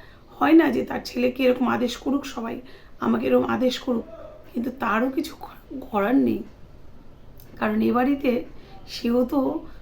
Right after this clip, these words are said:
অন্য ছেলেদের পয়সাতেই খাচ্ছে, সে কী করবে? সেও চুপ করে থাকে। আমার ছোট যা বলল, "যদি সবাই মিলে রান্না করতে পারে তবেই একসঙ্গে রাখুন, নাহলে যে যার মতো আলাদা করে দিন।"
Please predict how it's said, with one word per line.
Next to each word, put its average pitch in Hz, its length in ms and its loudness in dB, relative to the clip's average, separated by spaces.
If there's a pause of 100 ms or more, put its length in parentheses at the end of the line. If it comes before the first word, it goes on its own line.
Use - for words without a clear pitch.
(200)
অন্য 226 240 4
ছেলেদের 254 340 0 (220)
পয়সাতেই 226 460 -4
খাচ্ছে, - 420 -12 (420)
সে - 200 -8
কী - 180 -8
করবে? 220 300 -8
সেও 254 240 -6
চুপ 254 200 -8 (260)
করে 214 220 -10
থাকে। - 200 -12 (720)
আমার 330 160 2
ছোট 254 240 0
যা 226 180 2
বলল, - 280 -4 (460)
"যদি 226 200 0
সবাই 330 320 4
মিলে 330 220 8
রান্না 269 280 4
করতে - 240 -2
পারে 123 280 0
তবেই 147 260 2
একসঙ্গে 190 420 0
রাখুন, - 280 -2
নাহলে 302 200 2
যে 349 140 0
যার 349 140 4
মতো 359 200 2
আলাদা 320 280 2
করে - 220 -6
দিন।" 220 280 -2